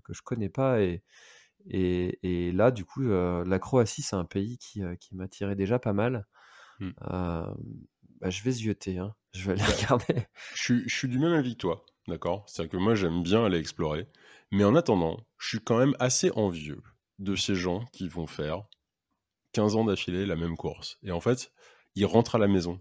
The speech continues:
Speaker 2: Tu vois ce que je veux dire ? Il y a un truc genre, tu sais, moi, à chaque fois, j'arrive, je suis un peu dans l'inconnu, je suis, « Oh putain, qu'est-ce qui va se passer ? Oh, c'est quoi ce truc ? Oh là là ! » Tu vois, enfin, tu sais, c'est, alors, il, tiens, c'est un peu la panique, tu vois. Et eux, ils arrivent, ils font, « Ok, au kilomètre trois, ça tourne à droite. »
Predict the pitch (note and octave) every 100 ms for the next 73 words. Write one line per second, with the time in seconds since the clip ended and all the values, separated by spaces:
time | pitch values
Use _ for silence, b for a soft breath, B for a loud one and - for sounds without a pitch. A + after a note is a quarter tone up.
0 | _ - G#2+ - G#2 G2+ A#2+ B2+ A2+ F2+
1 | - C3 G2+ F2 D2 - b b b b
2 | D3 B2+ C3 A2+ - B2 G2 G#2+ A#2 F2+
3 | D#2+ G2+ F2 F2+ - G2 - - C#2+ -
4 | D#2 D2 E2+ - D#2+ - - D#2+ - _
5 | C3 - C3 - C#3+ - B2+ D3 C3 D3
6 | D#3 D3 D3+ C#3 B2+ B B - C3 A#2
7 | C3+ D3+ A#2 F#2+ B B B A2 A2 G#2
8 | G#2 G2+ G2 _ - G#2+ G2+ A2 G#2+ D#3
9 | C3 A#2+ A2+ - G2+ F#2 G2 D3 D#3 A#2+
10 | A2 C3+ G#2+ - G2+ F#2+ G#2 F#2+ D#2 D2+
11 | _ F2+ - C#3 G#2+ - - D#2+ - _
12 | _ - F2 - A2 D#2+ D#2 -